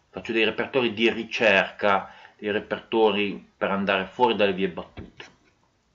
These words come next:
Chiaramente un principiante deve conoscere anche la partita italiana,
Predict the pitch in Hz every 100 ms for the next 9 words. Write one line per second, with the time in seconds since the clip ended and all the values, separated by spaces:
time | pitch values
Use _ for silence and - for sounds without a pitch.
0 | _ _ _ - - - - - 92 123
1 | 117 98 95 - 98 120 98 85 82 95
2 | 95 87 - 78 71 71 - 76 76 78
3 | - - 78 85 85 104 98 92 92 92
4 | 92 90 90 85 73 62